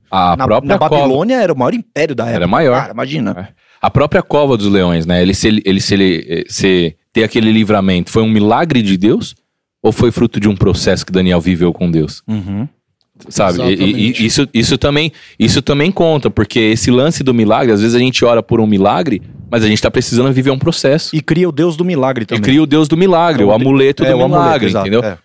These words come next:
Speaker 1: Aí eu, eu até comentei isso, porque, cara, você tá lá,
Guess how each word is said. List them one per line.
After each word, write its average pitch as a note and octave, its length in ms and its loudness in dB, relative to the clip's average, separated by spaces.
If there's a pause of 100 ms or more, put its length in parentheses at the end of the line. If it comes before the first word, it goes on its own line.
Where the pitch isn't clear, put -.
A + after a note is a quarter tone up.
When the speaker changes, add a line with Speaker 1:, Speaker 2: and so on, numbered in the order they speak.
(140)
Speaker 1:
Aí F#2+ 220 2
eu, A#2 140 2
eu G#2+ 80 2
até A#2+ 180 -2
comentei D3 460 0
isso, C#3+ 280 2
porque, A2 220 -2
cara, G2+ 260 0
você G2 160 -2
tá G#2+ 160 0
lá, G#2 500 2